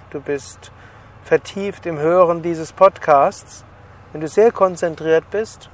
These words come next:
wirst du noch nicht mal dein Telefon hören, wenn es läutet. Wir sind es zwar heute eher gewohnt, Multitasking zu machen, also zum Beispiel jetzt den Podcast zu hören und zu bügeln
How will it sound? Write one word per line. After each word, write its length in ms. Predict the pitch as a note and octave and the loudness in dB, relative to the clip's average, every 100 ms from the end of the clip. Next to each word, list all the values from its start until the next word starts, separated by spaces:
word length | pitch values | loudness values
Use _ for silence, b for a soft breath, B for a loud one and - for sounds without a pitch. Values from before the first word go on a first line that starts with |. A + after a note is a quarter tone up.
| - | -6
wirst 240 | F3 - | -6 -6
du 40 | |
noch 120 | F3 E3 | -8 -6
nicht 200 | D3+ - | -8 -4
mal 120 | D#3 | -4
dein 180 | E3 E3+ | -4 0
Telefon 580 | F#3+ F#3+ F3 E3+ D#3+ | 0 0 -2 0 0
hören, 460 | D3 D3 D3 C#3 C#3 | 2 4 4 2 -2
wenn 140 | C3 | -4
es 160 | C3 - | -4 -4
läutet. 560 | C3 A2+ G#2+ - - - - - - - - - B B B B B | -2 -2 -6 -14 -20 -20 -20 -20 -20 -20 -20 -20 B B B B B
Wir 100 | F3+ | -4
sind 200 | E3+ A#3 | 0 -2
es 140 | A3+ - | -2 -6
zwar 260 | F3+ D#3+ | 2 4
heute 360 | D3+ F#3 G#3+ F3 | 6 4 4 0
eher 420 | C#3+ D3 D#3 D#3+ | -6 -4 0 0
gewohnt, 760 | C#3+ C3+ D3 E3 F#3 F#3 - - - - | 0 0 4 4 2 -4 -14 -20 -20 -20
Multitasking 1120 | D3 D#3 G#3+ G3+ F3 - D3 C#3+ - - C3+ - | -8 2 2 2 -8 -2 2 2 0 -10 -10 -4
zu 140 | D#3+ | 0
machen, 360 | D3 C#3 F#3+ A#3+ - - - - - E3 F3+ | 2 2 0 -8 -16 -20 -20 -20 -20 -16 -6
also 300 | C#3+ B2+ - | -6 -4 -6
zum 160 | - C3+ | -8 -6
Beispiel 340 | C3 B2+ D#3+ | -4 -4 -4
jetzt 220 | C3+ B2+ - | -2 -4 -8
den 80 | A#2+ | -6
Podcast 680 | D3+ D#3+ - D#3+ D3+ - - | -4 -4 0 4 4 2 -2
zu 120 | D3+ | 2
hören 480 | D3 D3+ D3 D3 D3 | 4 4 2 -2 -8
und 180 | B2+ | -14
zu 120 | - C3 | -10 -10
bügeln 600 | D3+ E3 D#3+ D3+ D3 | -6 -6 0 0 0